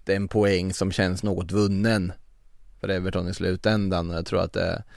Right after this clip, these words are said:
bara det är viktigt att få med sig någonting, få med sig någon form av marginaler på rätt sida och ändå få med den här, vad heter det,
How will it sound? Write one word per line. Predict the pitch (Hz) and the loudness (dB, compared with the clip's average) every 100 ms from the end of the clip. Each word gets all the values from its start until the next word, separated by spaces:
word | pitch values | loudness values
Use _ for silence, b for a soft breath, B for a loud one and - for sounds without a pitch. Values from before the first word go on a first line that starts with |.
| b b b b | b b b b
bara | - 101 95 | 0 2 2
det | 90 123 | 4 6
är | 113 104 98 | 8 6 4
viktigt | 92 - 98 85 | 0 -4 -6 -6
att | 90 | -6
få | 90 | -4
med | 92 90 | -4 -2
sig | 90 | 0
någonting, | 101 107 104 92 - - - | 2 4 4 0 -4 -8 -8
få | 80 | -4
med | 95 87 | -2 -2
sig | 87 | -2
någon | 90 104 110 117 104 | 0 4 4 4 2
form | - 90 85 | 0 -2 0
av | 85 | -2
marginaler | 85 82 85 90 87 85 | -2 -2 -2 -2 -2 -4
på | 80 82 | -4 -2
rätt | 90 90 | -2 -4
sida | - - 82 87 90 | -6 -4 -4 -2 0
och | 92 | 0
ändå | 92 90 87 85 b b b b b - | 0 0 -2 -4 b b b b b -6
få | 107 | 0
med | 110 113 104 | 4 6 6
den | 104 | 4
här, | 95 92 87 | 2 2 2
vad | 92 | 0
heter | 87 95 | -2 -2
det, | 82 80 69 | 0 0 0